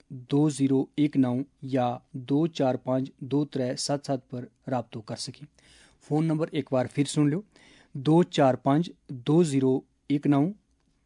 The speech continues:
دو چار پانچ دو ترے سات سات پر رابطہ کر سکیں۔ آئی جی پی کشمیر وی کے بردی نے آج پولیس تے انتظامیہ کا اعلیٰ افسران کی موجودگی ماں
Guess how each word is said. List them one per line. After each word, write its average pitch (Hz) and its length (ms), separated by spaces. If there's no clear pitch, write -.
دو 151 300
چار 139 280
پانچ 143 360
دو 151 260
ترے 131 320
سات 139 280
سات - 280
پر 120 120
رابطہ 120 340
کر 117 120
سکیں۔ - 320
آئی 165 160
جی 185 120
پی 226 140
کشمیر 185 560
وی 151 240
کے 190 220
بردی 143 380
نے 190 200
آج 151 380
پولیس 151 440
تے 165 140
انتظامیہ 143 640
کا 160 60
اعلیٰ 139 420
افسران 165 360
کی 156 120
موجودگی 131 540
ماں 147 300